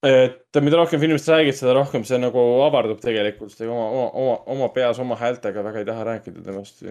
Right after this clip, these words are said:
pikalt, äh. Igatahes jaa, Rifkini festival kinos Artis, äh, täitsa olemas, äh, soovitan vaatama minna. Samamoodi nagu Kupee number kuus, Kutsi tragöödia ja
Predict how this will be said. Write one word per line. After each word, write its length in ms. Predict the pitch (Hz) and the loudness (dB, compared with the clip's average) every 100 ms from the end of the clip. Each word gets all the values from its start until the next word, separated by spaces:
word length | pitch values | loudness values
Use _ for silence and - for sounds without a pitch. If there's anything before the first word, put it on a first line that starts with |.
| 104 101 95 | -12 -12 -12
pikalt, 400 | 104 104 - 107 | -12 -14 -12 -6
äh. 240 | 104 104 104 _ _ _ _ _ _ _ - | -4 -4 -8 _ _ _ _ _ _ _ -2
Igatahes 240 | 190 208 196 | 0 2 4
jaa, 140 | 202 127 - | 2 2 0
Rifkini 240 | 170 165 | 0 2
festival 380 | 147 165 151 120 | 2 2 2 -2
kinos 220 | 117 143 139 | 0 0 2
Artis, 540 | 139 - 110 104 - | 0 0 -4 -4 -6
äh, 380 | 120 113 110 110 - _ - | -2 2 2 0 -4 _ -10
täitsa 320 | 123 - 117 110 110 113 | -10 -4 0 0 0 -2
olemas, 460 | 135 107 104 101 - 110 | 0 0 -2 -4 -6 -2
äh, 140 | 104 | 0
soovitan 540 | 104 113 101 - 98 98 - | 0 -2 -6 -6 -8 -10 -6
vaatama 420 | 110 104 95 98 104 | -6 -4 -6 -6 -2
minna. 300 | 131 120 98 _ - | -2 -2 -4 _ -4
Samamoodi 340 | 117 107 104 | -2 0 -2
nagu 220 | 104 101 101 | -4 -4 -6
Kupee 300 | 110 120 117 | -4 0 0
number 160 | 107 107 | 0 -2
kuus, 240 | 117 113 107 | -2 -2 -2
Kutsi 280 | 113 107 101 | -8 -8 -4
tragöödia 600 | 104 104 104 98 95 98 92 - _ - | -4 0 0 0 2 2 2 -2 _ -8
ja 300 | 98 92 | -2 0